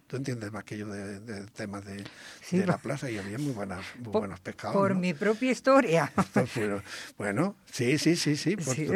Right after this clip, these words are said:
Speaker 1: propia historia
Speaker 2: Claro.
Speaker 1: familiar, pero no vamos, bueno,
Speaker 2: No,
Speaker 1: si
Speaker 2: no,
Speaker 1: quieres,
Speaker 2: no.
Speaker 1: sí, yo,
Speaker 2: No.
Speaker 1: yo, yo la, yo soy, cada vez que te escucho y esa historia familiar me encanta, ¿eh?
Speaker 2: Pues es que mi abuelo tuvo, antes de la guerra, tuvo allí una,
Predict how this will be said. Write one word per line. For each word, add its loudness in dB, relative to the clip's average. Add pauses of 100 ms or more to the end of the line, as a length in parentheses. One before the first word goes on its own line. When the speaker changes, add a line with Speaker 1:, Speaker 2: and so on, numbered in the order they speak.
Speaker 1:
propia 0
historia 4 (140)
Speaker 2:
Claro. -2
Speaker 1:
familiar, 6
pero 2
no 0
vamos, 4
bueno, 2
Speaker 2:
No, 6
Speaker 1:
si 10
Speaker 2:
no, 8
Speaker 1:
quieres, 10
Speaker 2:
no. 6
Speaker 1:
sí, 6
yo, 8
Speaker 2:
No. 10
Speaker 1:
yo, 8 (460)
yo 8
la, 10
yo 6
soy, 4
cada 6
vez 2
que 0
te -2
escucho 0
y 4
esa 0
historia -4
familiar -2
me -4
encanta, -8
¿eh? -10
Speaker 2:
Pues 0
es 0
que 4
mi 6
abuelo 6
tuvo, 8
antes 4
de 6
la 2
guerra, 4
tuvo 4
allí 6
una, 4